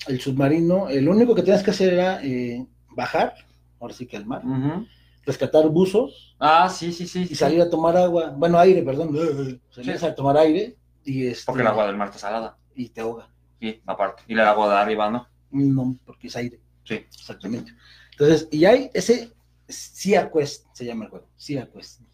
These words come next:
Speaker 1: Ese, yo reventé como dos palancas de Atari, porque ya ves que antes había
Speaker 2: La palanca.
Speaker 1: había palanca y había otro que era un control así y también nada más girabas.
Speaker 2: ¿No qué te pasó con la palanca del Atari? Que ya la palanca había tronado y abrías el control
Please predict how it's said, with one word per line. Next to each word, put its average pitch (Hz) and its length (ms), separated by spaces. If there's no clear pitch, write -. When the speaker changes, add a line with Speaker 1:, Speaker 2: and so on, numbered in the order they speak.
Speaker 1:
Ese, 185 380
yo 190 360
reventé 165 560
como 135 460
dos 156 340
palancas 156 680
de 123 80
Atari, 147 360
porque - 260
ya 131 40
ves 135 100
que 147 100
antes 135 220
había 120 280
Speaker 2:
La 156 120
palanca. 139 640
Speaker 1:
había 151 180
palanca 170 520
y 151 60
había 147 220
otro 156 240
que 151 100
era 151 100
un 147 80
control 147 320
así 151 320
y - 40
también 127 260
nada 127 120
más 120 160
girabas. 143 340
Speaker 2:
¿No 202 80
qué 233 80
te 226 120
pasó 196 280
con 202 140
la 156 140
palanca 156 340
del 139 140
Atari? 143 540
Que 113 140
ya 113 180
la 127 160
palanca 131 280
había 143 180
tronado 135 540
y - 60
abrías 131 380
el 143 100
control 139 560